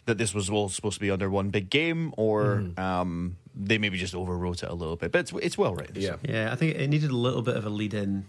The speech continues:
Speaker 3: 'cause I think you do a couple of things for Ray before. Is it Ray? Yeah. You do a couple of things for him prior to the diamonds coming in, and
Speaker 1: Yeah.
Speaker 3: it makes it seem much less of a, like, a random,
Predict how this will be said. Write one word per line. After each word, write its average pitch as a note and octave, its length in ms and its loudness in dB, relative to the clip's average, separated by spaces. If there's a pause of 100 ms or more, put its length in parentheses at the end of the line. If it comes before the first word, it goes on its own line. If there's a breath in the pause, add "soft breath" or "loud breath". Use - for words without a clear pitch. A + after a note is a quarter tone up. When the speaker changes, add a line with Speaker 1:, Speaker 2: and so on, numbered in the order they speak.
(160)
Speaker 3:
'cause A2+ 120 0
I A2 60 0
think A#2 180 -2
you G#2+ 80 -4
do G#2 160 -4
a G2 40 -6
couple A2+ 300 -6
of G2+ 60 -6
things G#2 300 -4
for G#2+ 160 -6
Ray G#2 240 -2
before. G2+ 800 -6 (340)
Is - 80 -16
it - 80 -10
Ray? C#3+ 280 0
Yeah. A2 220 0 (500 soft breath)
You A2+ 100 -4
do A2+ 80 2
a - 20 2
couple G#2 200 -2
of G2 60 -2
things G#2 160 -2
for - 80 -10
him G2+ 300 0 (140)
prior G#2 500 -2
to G2 560 -4 (200)
the A#2+ 40 -2
diamonds G#2 480 0
coming G2 300 -4
in, F#2+ 280 -6 (300)
and - 60 4
Speaker 1:
Yeah. B2 60 6
Speaker 3:
it A2 40 2
makes G#2 200 -2
it - 40 -6
seem A2 240 0
much G#2+ 320 0
less G2+ 320 -4
of G#2 80 -2
a, G2+ 60 -2
like, G2 180 -4
a G#2 60 0
random, G2 400 -2